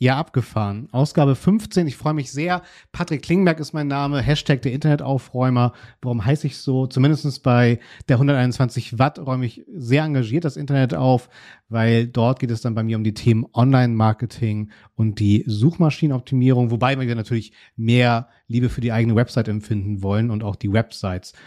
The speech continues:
vor allen Dingen optimieren. Und es freut mich heute sehr, äh, das Intro zu unserem heutigen Gast einmal durchführen zu dürfen. Ja, was sollen wir sagen? Ich meine,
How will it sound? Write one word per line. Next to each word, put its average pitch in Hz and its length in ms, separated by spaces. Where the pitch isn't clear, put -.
vor - 180
allen 98 140
Dingen 98 160
optimieren. 101 600
Und 120 800
es - 120
freut 190 120
mich 190 140
heute 180 180
sehr, 147 600
äh, 123 420
das - 380
Intro 175 800
zu 143 220
unserem 131 500
heutigen 120 720
Gast - 640
einmal 117 600
durchführen 110 600
zu - 120
dürfen. 104 600
Ja, 117 120
was 110 120
sollen 190 100
wir 170 80
sagen? 127 460
Ich 107 120
meine, 143 440